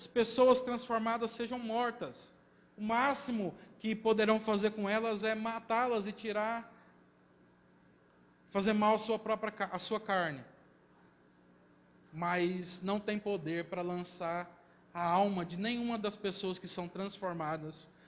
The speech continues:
no inferno. Porque elas foram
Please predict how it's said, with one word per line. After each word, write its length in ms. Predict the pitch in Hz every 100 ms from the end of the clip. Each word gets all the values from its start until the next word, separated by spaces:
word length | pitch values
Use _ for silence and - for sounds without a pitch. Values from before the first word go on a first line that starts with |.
| -
no 140 | 170
inferno. 480 | 170 170 156 139 127 117 - - - - - - - - - - - -
Porque 240 | 175 170
elas 320 | 165 165 160 -
foram 600 | - 175 185 175 147